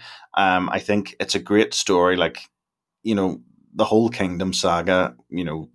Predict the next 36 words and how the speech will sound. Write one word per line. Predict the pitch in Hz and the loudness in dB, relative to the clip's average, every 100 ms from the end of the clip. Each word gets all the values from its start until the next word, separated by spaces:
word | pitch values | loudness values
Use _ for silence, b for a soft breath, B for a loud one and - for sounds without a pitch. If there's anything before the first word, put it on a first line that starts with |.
| _ | _
with | 95 98 | -8 -8
the | 90 | -8
two | 82 90 | -8 -6
Master | 90 85 82 80 | -4 -4 -4 -6
Plan | - 82 85 | -6 -8 -6
series | - 82 82 90 | -8 -6 -6 -6
and | 87 85 | -8 -8
Dalek | 90 85 87 | -6 -6 -6
Universe. | 85 85 104 107 - - B B B B B B B _ _ _ _ _ | -6 -4 0 0 0 -10 B B B B B B B _ _ _ _ _
I | - 120 | -4 0
think | 117 | 0
it's | 113 110 | 2 2
a | |
really | 101 98 101 | 4 4 4
great | 98 92 - | 4 2 4
run | 95 98 101 | 4 4 0
through | - 101 90 95 95 90 - | 0 0 2 0 -2 -6 -10
the | 87 | -8
history | 95 - - 131 | -4 -4 4 6
of | 123 | 6
Doctor | 143 131 135 | 4 2 0
Who, | 139 | 2
you | 127 104 95 | 4 4 2
know, | 95 92 - | 0 -4 -4
with | 90 - | -4 -2
the | 95 | -4
first | - - 90 - | -4 -4 -2 -2
Doctor, | 92 85 - 92 | -2 -2 -2 -6
the | |
fourth | 90 90 80 | -2 -4 -4
Doctor, | - 85 - | -2 -4 -4
and | 90 90 | -8 -8
the | |
tenth, | - 82 95 98 - | -8 -6 -6 -8 -10
you | 92 | -10
know, | 90 | -10